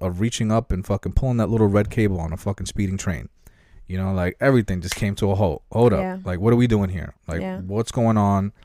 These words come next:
Speaker 1: This is some old other shit. Like, this is not how the script was supposed to go. You know, let's turn the page back a couple chapters, you know, and let's read through this shit thoroughly. Like, you know, where's the fine print? Like, what are we, you know, what's going on here? You know, I just, that's just the way that I always was.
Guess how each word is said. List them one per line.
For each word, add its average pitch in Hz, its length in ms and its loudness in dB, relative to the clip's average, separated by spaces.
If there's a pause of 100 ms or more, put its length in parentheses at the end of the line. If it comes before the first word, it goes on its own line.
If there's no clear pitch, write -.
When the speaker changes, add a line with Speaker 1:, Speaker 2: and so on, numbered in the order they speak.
(160)
Speaker 1:
This 101 200 -8
is 104 200 -8
some 104 200 -2
old 104 220 0 (200)
other 113 220 2
shit. - 380 -2
Like, 82 220 -10
this - 180 -6
is 101 80 -8
not 104 320 -2 (360)
how 104 100 -2
the 98 100 -2
script - 300 0
was 113 100 0
supposed 107 320 0
to 107 80 -2
go. 95 360 0 (400)
You 98 100 -8
know, 90 140 -6
let's 95 360 -4 (500)
turn 107 140 0
the 113 80 -2
page 127 280 2
back 131 180 4
a 113 40 -14
couple 113 220 -2
chapters, 104 500 0
you 101 60 -2
know, 101 220 0
and 92 120 -2
let's 95 200 -4
read 101 300 0
through 113 180 2
this 98 160 0
shit - 240 -2
thoroughly. 95 440 -2
Like, 80 300 -6
you 98 60 -6
know, 85 160 -4
where's 104 240 -2
the 107 80 -2
fine 104 260 -4
print? 104 240 -2
Like, 80 140 -6
what 104 100 -2
are 110 40 -2
we, 110 120 -2 (440)
you 101 60 -6
know, 92 120 -2
what's 104 200 -4
going 107 220 -2
on 107 140 -2
here? 87 360 -8
You 92 80 -10
know, 92 200 -4
I 104 100 0
just, 104 320 -6 (300)
that's 95 160 -4
just 95 140 -4
the 95 60 -4
way 87 140 0
that 80 120 -2
I 78 100 0
always 80 260 -4
was. 95 380 -2